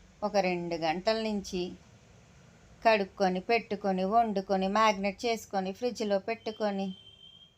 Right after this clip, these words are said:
ఇన్ని చేస్తే రెండు మూడు గంటలు కష్టపడితే టిఫిను, వంట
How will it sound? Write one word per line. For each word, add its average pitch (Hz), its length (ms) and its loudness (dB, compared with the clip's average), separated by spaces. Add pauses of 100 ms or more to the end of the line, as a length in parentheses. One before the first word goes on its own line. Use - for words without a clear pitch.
ఇన్ని 196 380 -2
చేస్తే 170 440 -2
రెండు 190 280 0
మూడు 170 240 -4
గంటలు 175 460 0
కష్టపడితే 185 720 -2 (2000)
టిఫిను, 196 640 -2
వంట 190 680 2